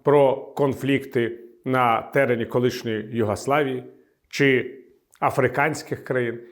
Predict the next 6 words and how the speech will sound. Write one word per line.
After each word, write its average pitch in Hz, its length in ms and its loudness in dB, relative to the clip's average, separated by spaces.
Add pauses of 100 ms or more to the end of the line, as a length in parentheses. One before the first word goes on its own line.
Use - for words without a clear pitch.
І 185 240 2
завжди 139 680 0 (260)
це 180 320 2
символізувало 156 1160 2 (120)
особливий 175 760 4
підхід - 760 -6